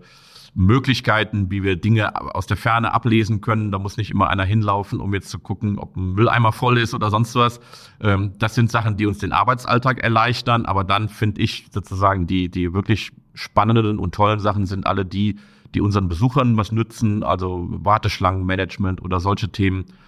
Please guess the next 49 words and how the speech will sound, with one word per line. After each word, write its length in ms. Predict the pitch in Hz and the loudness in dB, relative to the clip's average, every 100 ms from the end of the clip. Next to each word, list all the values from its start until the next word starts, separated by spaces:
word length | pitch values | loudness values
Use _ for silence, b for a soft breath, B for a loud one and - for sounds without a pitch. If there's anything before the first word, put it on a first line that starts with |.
| b | b
wo 100 | - | 0
man 140 | 95 85 | 2 2
einfach 260 | 85 101 | 2 -2
sagt, 300 | 95 98 98 | -2 0 -2
„Okay, 240 | 92 113 104 92 | 0 2 2 0
warum 180 | 95 | -8
stehe 160 | 104 - | -4 0
ich 80 | 101 | 0
jetzt 140 | 101 | -2
hier 240 | - 127 85 | 0 0 2
eigentlich 180 | 104 | 0
in 80 | 98 | 0
der 160 | 98 92 | -2 -4
zwanzig 380 | - 101 104 95 | 0 0 0 -2
Meter 200 | 98 98 | 0 0
langen 260 | 95 92 | 0 -2
Schlange, 420 | 82 110 120 120 107 b b b | -2 0 2 0 -4 b b b
wenn 160 | 101 | -4
oben 260 | - 117 113 | 0 0 2
drüber 260 | 107 117 | 2 2
der 120 | 98 98 | 2 0
Ca-, 180 | - | -2
der 160 | 90 104 | -2 -2
Catering-Stand, 880 | - 107 98 98 - 98 95 92 - | -2 -2 0 -4 0 0 0 -4 -6
äh, 200 | 92 92 | -4 -4
da 80 | 90 | -4
ist 160 | - | -4
gar 140 | 98 98 | 0 0
nichts 180 | 101 - | 0 -2
los, 380 | 95 95 - 92 | -2 -2 -4 -4
wenn 100 | 98 | -2
ich 80 | |
das 160 | 95 107 | -2 -2
nur 180 | 104 92 | 0 2
wüsste“, 400 | 117 120 - 80 | 2 0 -6 -6
ne? 180 | 87 95 98 | -2 -2 -2
Insofern, 420 | 90 92 98 92 B B B B B | -4 -2 -2 -4 B B B B B
ähm, 240 | - 92 87 | 0 0 2
da 140 | 90 | 2
wird 120 | 107 | 2
noch 120 | - 101 | 2 0
vieles 320 | 139 135 127 | 0 -2 -2
kommen 420 | - 135 139 139 | 2 2 2 0
und 240 | 95 107 | 0 0
einfach 320 | 87 98 113 104 | 2 2 2 -2
auch 140 | 92 | -2
den 160 | 101 95 | -2 -2
Stadionbesuch 680 | - 98 117 98 90 95 - | 0 2 2 0 -2 -6 -2
dann, 400 | 95 92 92 | 0 0 -2